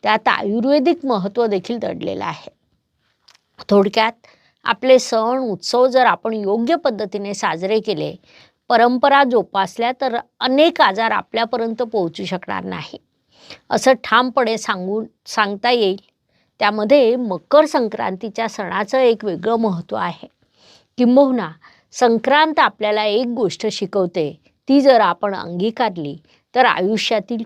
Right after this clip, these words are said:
खूप मोठं दुःख, खूप मोठे प्रश्न कमी होऊ शकतात. मानवी आयुष्यामध्ये अनेक गोष्टी लागू असतात. समज गैरसमज,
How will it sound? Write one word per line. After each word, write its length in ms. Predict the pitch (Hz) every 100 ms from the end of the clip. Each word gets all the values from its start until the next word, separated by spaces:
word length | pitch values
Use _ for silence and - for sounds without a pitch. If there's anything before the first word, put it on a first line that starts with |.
| -
खूप 240 | - 247 -
मोठं 360 | 226 185 - 226
दुःख, 440 | 202 190 _ - 175 170 - _ _ _
खूप 240 | - 311 -
मोठे 320 | 247 208 220
प्रश्न 440 | 240 214 185 - 262
कमी 280 | 240 185 196
होऊ 200 | 170 170
शकतात. 460 | - 160 - - _ _ _ _ _ _ - _
मानवी 360 | 262 262 277 339
आयुष्यामध्ये 680 | 311 269 240 285 269 269 262
अनेक 280 | 196 233 233
गोष्टी 440 | 240 220 - 240
लागू 320 | 233 190 208
असतात. 360 | - - 170 156 - _ _ _
समज 420 | - 214 226 220 208
गैरसमज, 640 | 190 190 - 175 165 165